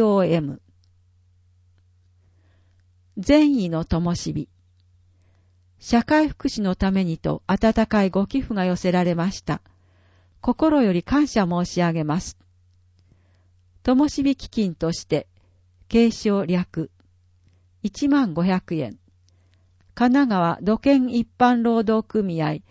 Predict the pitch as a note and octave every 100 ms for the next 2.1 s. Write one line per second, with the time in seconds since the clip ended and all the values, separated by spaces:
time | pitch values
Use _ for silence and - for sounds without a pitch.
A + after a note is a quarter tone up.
0 | _ _ - A#3 C4 C#4+ C4+ B3+ A#3+ G#3+
1 | A3+ - - - G#3+ G#3+ G3+ F#3+ F3+ D#3+
2 | -